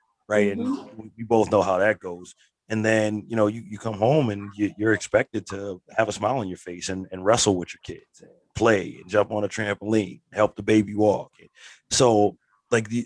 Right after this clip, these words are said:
Speaker 1: so as, as a man, like, you're very, uh, unaware that one exists. So, like, once you find out, you're like, "Oh, what is this sorcery you speak of?" Like,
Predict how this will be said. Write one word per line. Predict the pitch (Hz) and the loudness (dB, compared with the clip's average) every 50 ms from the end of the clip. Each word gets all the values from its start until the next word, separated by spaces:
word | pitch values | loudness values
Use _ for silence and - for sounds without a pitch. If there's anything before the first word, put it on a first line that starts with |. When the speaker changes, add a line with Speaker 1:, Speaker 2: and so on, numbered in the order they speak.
| - _ _ | -8 _ _
Speaker 1:
so | - - - 123 113 113 | -8 0 2 4 4 4
as, | 107 113 110 104 107 | 4 2 0 0 -2
as | - 110 107 98 | -2 -2 -2 -2
a | 87 | -6
man, | 90 95 107 123 139 113 98 98 | -10 -8 -8 -6 -6 -6 -8 -8
like, | 95 95 90 90 101 101 - 98 | -8 -10 -10 -12 -18 -20 -20 -12
you're | 101 110 117 113 107 104 101 - - _ _ _ _ _ 92 - _ _ _ _ _ _ _ _ _ _ _ _ | -6 -2 0 2 2 0 -2 -6 -10 _ _ _ _ _ -20 -20 _ _ _ _ _ _ _ _ _ _ _ _
very, | 95 90 110 123 135 135 131 123 110 101 - _ _ _ _ _ _ _ _ _ _ _ - | -4 2 4 4 6 4 4 0 -2 -6 -8 _ _ _ _ _ _ _ _ _ _ _ 2
uh, | 101 101 98 95 - 104 | 4 4 6 4 4 2
unaware | 117 127 123 104 95 98 113 120 98 85 85 | 2 2 4 4 4 4 4 2 0 -2 -2
that | 85 95 95 | -2 -2 0
one | 95 104 104 98 | 2 2 2 2
exists. | 87 80 - - 110 127 101 - - - - _ _ _ _ _ | 0 -4 -4 -4 -2 -2 -2 -6 -10 -14 -18 _ _ _ _ _
So, | - - 123 | 0 2 4
like, | 110 104 101 98 | 4 4 4 4
once | 120 120 110 - | 2 0 0 -2
you | 104 | -6
find | - - 110 107 101 95 98 | -4 -2 -2 -2 -2 -2 -4
out, | 117 131 110 | -4 -4 -4
you're | 104 104 | -4 -6
like, | 101 92 - | -8 -4 -2
"Oh, | 120 147 123 | 0 0 0
what | 95 104 120 | 0 0 -2
is | 131 117 | -2 -2
this | 120 123 - | -4 -4 -4
sorcery | - - 123 131 143 - - 123 113 113 | -4 -2 0 0 0 -2 -2 -4 -6 -6
you | 117 113 113 | -6 -6 -8
speak | - - - 135 131 - - | -8 -4 -2 -2 -2 0 0
of?" | 113 98 87 87 - 107 | 0 0 -2 -4 -6 -8
Like, | 101 95 92 | -8 -8 -10